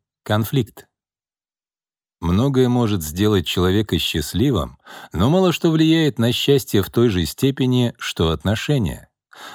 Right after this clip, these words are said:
Лавировать в них, не заплетаясь ногами, как пьяный дурак, и сознательно контролировать выражение эмоций и степени близости, лучшее, чему я научился, это изменило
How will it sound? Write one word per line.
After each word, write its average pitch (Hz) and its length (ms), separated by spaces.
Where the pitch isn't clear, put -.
Лавировать 92 680
в 78 80
них, 82 380
не 92 180
заплетаясь 104 680
ногами, 92 580
как 78 240
пьяный 95 380
дурак, 95 440
и 107 120
сознательно 156 680
контролировать 135 640
выражение 104 640
эмоций 90 720
и 90 140
степени 82 480
близости, 135 720
лучшее, 98 600
чему 95 300
я 85 160
научился, 120 840
это 143 320
изменило 92 800